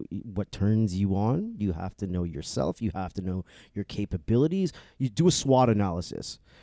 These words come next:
right? And anyone that's a coach, not a business coach or a business coach, or anyone that's an athletics coach, you know exactly what I'm talking about. Analyze your strengths, your weaknesses, your opportunities and threats. And once you can come up with that, then things become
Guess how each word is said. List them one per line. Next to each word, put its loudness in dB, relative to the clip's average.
right? 0
And -2
anyone 4
that's -2
a -4
coach, -6
not 2
a 2
business 4
coach 2
or 2
a -2
business -6
coach, -2
or -2
anyone 0
that's -4
an -4
athletics -6
coach, -6
you -6
know -4
exactly -6
what 0
I'm -6
talking -4
about. -12
Analyze 2
your 2
strengths, 0
your 0
weaknesses, -2
your 0
opportunities -4
and -4
threats. -8
And -2
once -4
you -6
can -6
come 0
up -4
with -4
that, -2
then 0
things 0
become -4